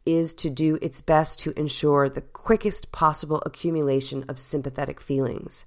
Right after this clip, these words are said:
In this period, the moral ideal defining relationships is not the unadorned sexual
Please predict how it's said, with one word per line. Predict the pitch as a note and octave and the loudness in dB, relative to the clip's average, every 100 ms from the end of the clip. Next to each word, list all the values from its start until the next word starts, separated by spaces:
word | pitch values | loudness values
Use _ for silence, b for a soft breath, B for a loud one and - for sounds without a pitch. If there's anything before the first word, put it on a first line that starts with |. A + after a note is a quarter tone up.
| B B B B B B | B B B B B B
In | F#3+ | 8
this | G3 A3 | 10 8
period, | - G3+ F3+ E3+ D#3 | 6 6 6 6 6
the | D#3 | 6
moral | D#3 D#3 D#3 - | 8 8 8 4
ideal | D3+ C3+ D#3 D#3 D3+ D#3 | 0 0 2 6 6 4
defining | - D#3 D#3+ D3+ D#3 D3+ | -2 -4 0 2 2 2
relationships | C#3 C3+ C3+ D3 - C#3 - | 4 4 2 -4 -6 -6 -4
is | - D3+ D3+ | -4 -2 0
not | D3+ D#3+ E3+ F3 - | 2 8 8 8 2
the | D#3 D3 - | -2 -2 0
unadorned | E3+ D#3+ D3 D3+ C#3 C3+ - | 0 2 2 2 0 -2 -2
sexual | - D#3 - - C3 | -2 -2 -4 -2 -2